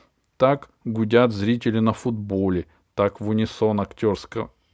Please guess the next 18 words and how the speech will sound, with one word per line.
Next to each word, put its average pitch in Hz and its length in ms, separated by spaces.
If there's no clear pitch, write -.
паузе 139 580
сладко - 680
вздыхают 98 1000
театралы. 82 760
Покупатель 147 960
в 143 120
очереди 139 420
за 127 180
мясом, 123 460
конечно, 127 520
тоже 127 600
переполнен 120 720
разными 113 460
чувствами. 92 640
Он, 107 180
например, 120 400
говорит 117 360
продавцу: 87 580